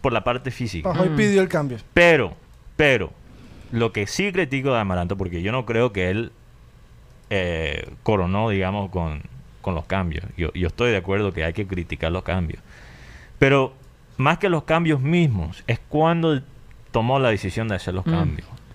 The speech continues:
Speaker 1: Pa' mí se demoró demasiado, porque aunque el, el equipo estaba jugando bien, y a veces, bueno, uno dice, cuando algo, algo está bien, no lo tratas de, de arreglar. Pero había que salir a, a ganar ese partido.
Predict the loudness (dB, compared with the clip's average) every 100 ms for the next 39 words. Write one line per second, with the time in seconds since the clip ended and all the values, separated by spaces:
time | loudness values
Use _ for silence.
0 | 2 2 4 2 2 2 4 4 2 0
1 | -2 0 2 2 0 -4 -2 -2 0 0
2 | 0 -4 -6 -2 0 -2 0 0 2 2
3 | 4 2 2 2 4 2 2 -4 -10 -16
4 | -16 -16 -18 -18 -20 -20 -20 -20 -20 -20
5 | -20 -20 -20 -20 -20 -20 -20 -20 -14 0
6 | 4 4 2 0 -2 0 -2 -2 -4 -4
7 | 0 2 2 0 -4 -4 -14 -20 -20 -20
8 | -20 -4 -2 2 2 2 0 0 0 0
9 | 2 0 2 0 0 0 0 0 0 0
10 | 0 0 -2 -2 -2 0 0 0 -2 -10
11 | -18 -20 -2 0 2 2 0 0 -2 -2
12 | 0 -2 -4 -6 -4 -2 0 -2 -2 -2
13 | -2 -2 -2 0 0